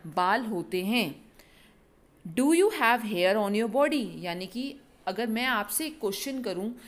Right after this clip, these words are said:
क्या आपकी, आपके बॉडी पर हेयर है, तो what would,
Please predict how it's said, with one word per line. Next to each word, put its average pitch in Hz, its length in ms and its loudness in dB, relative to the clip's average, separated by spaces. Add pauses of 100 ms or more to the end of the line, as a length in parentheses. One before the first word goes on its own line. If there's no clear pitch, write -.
(160)
क्या 240 120 -2
आपकी, 226 680 -4 (320)
आपके 247 480 0
बॉडी 175 420 0
पर 226 220 0
हेयर 185 380 0
है, 214 340 -2 (440)
तो 202 240 -4
what 202 240 4
would, 233 140 -4